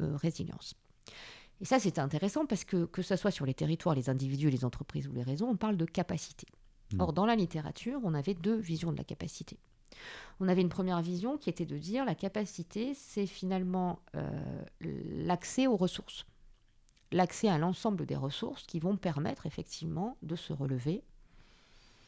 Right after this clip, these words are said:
Speaker 1: et d'une certaine manière d'être moins vulnérable. Donc avec un, un lien un peu compliqué entre vulnérabilité et résilience.
Speaker 2: Mm.
Speaker 1: Le paradoxe ici, c'est pourquoi est-ce qu'on peut être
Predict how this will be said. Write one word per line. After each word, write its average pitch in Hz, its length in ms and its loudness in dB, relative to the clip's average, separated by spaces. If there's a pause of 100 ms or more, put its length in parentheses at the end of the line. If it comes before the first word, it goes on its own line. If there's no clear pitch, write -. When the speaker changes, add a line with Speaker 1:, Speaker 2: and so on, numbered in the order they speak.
(680)
Speaker 1:
et 151 120 6
d'une 147 240 2
certaine 143 300 4
manière 175 280 4
d'être 156 240 2
moins 175 240 6
vulnérable. 180 640 4 (400)
Donc - 240 -6
avec 156 340 -2
un, 123 240 -6 (260)
un 151 140 0
lien 170 180 2
un 143 60 2
peu 143 100 -6
compliqué 139 460 -4
entre 180 240 -2
vulnérabilité 143 760 -2
et 196 60 0
résilience. 165 640 -6 (100)
Speaker 2:
Mm. 95 140 0 (160)
Speaker 1:
Le - 60 -14
paradoxe 131 500 -2
ici, - 180 -4
c'est - 160 -8
pourquoi 180 380 -2
est-ce - 100 -4
qu'on 156 120 -6
peut - 100 -8
être - 140 -8